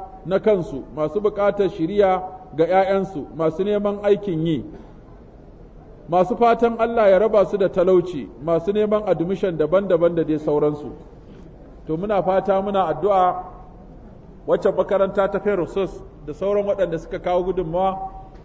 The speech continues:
Allah ya saka musu da alkhairi, Allah kuma ya biya wa kowa bukatarsa ta alheri, Allah ya raba kowa da abin da yake damunsa,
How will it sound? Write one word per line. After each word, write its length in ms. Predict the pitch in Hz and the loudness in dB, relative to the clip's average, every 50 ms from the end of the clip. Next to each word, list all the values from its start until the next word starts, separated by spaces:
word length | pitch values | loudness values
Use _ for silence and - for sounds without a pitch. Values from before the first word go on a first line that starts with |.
| - - - - - - - - - - | -20 -20 -20 -20 -20 -20 -20 -20 -14 -8
Allah 280 | 160 175 196 196 180 160 | -6 -2 0 2 2 2
ya 60 | 156 | 2
saka 400 | 156 - 180 180 175 156 170 151 | 0 0 -2 -2 0 0 0 -2
musu 180 | 151 151 - 151 | -2 -2 -4 -6
da 100 | 147 135 | -6 -6
alkhairi, 420 | 131 127 - - 151 151 127 104 - - - - - - - | -6 -4 -2 0 0 0 0 -4 -8 -12 -16 -20 -18 -8 -6
Allah 220 | 170 196 185 165 | -2 0 0 0
kuma 200 | 156 - 175 190 180 | 0 -2 -2 -2 -2
ya 60 | 170 | 0
biya 160 | 160 185 180 165 | 2 2 2 2
wa 60 | 147 | 2
kowa 240 | - 196 214 220 202 | 2 4 4 4 4
bukatarsa 440 | 190 - 180 180 175 175 - 160 151 | 4 0 0 -2 -2 -2 -4 -4 -4
ta 120 | 175 170 | -4 -2
alheri, 480 | 156 143 143 147 165 170 156 156 147 151 151 - - - - - - - 143 | -2 -2 -2 0 0 2 0 0 -4 -8 -10 -14 -18 -18 -18 -16 -14 -6 -4
Allah 260 | 175 202 196 185 170 | -2 0 2 2 2
ya 100 | 160 165 | 2 2
raba 200 | 185 175 175 - | 2 2 0 -2
kowa 380 | - - 214 220 214 214 208 196 | 2 4 6 6 8 8 6 6
da 100 | 202 170 | 4 2
abin 200 | 165 175 170 170 | 2 0 0 0
da 80 | 165 | 0
yake 220 | 165 156 - 160 135 | -2 0 -2 -2 -2
damunsa, 520 | 147 151 156 147 143 135 - - 117 110 | 0 0 0 0 -2 -6 -8 -10 -12 -12